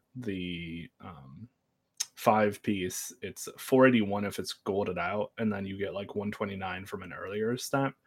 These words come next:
So you're looking at, um, about six hundred, a little bit more than six hundred,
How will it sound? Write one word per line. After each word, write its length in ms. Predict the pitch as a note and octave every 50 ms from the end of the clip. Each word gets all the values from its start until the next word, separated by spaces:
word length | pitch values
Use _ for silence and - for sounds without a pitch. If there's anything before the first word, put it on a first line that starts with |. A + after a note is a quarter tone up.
| - - - - - - - - - _
So 180 | - - - A2
you're 180 | G#2 A2+ B2 C3+
looking 280 | C3+ B2+ B2+ A#2 G#2
at, 240 | G2 F#2+ F#2 D#2+ - _ _ -
um, 360 | G2+ F#2 D#2 D2 D#2 D#2+ D#2+ - -
about 320 | - G#2+ G2 F2+ D#2+ -
six 460 | - - - - - G#2+ - - -
hundred, 340 | - G2 F#2+ F2+ F2+ F2 F2
a 80 | - A#2
little 180 | C#3 C3 B2
bit 160 | A2+ A2 D#2+
more 200 | F2 G2 F#2+ F#2+
than 100 | F2+ F2+
six 240 | G2 - - G#2 -
hundred, 420 | - F#2+ F2+ F2 E2+ D#2+ D#2+ E2